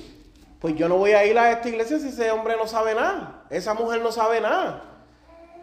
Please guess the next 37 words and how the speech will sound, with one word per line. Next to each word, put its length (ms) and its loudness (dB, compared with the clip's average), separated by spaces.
Y 100 0
le 80 6
explicas 380 6
un 320 6
tema 460 2
y 60 4
a 100 4
veces 260 0
lo 100 0
queremos 380 4
dominar 720 0
y 60 -6
el 160 -6
tema 220 0
nos 160 4
domina 400 4
a 20 4
nosotros 680 2
y 200 2
nos 160 2
vemos 280 2
mal. 460 -2
Y 60 -6
la 120 0
persona 300 -2
dice, 200 -4
"Yo 80 -6
no 80 -4
voy 80 -2
para 140 -6
la 60 -6
iglesia, 260 -8
ese 120 -8
hombre 200 -4
es 80 0
un 40 0
loco. 440 -4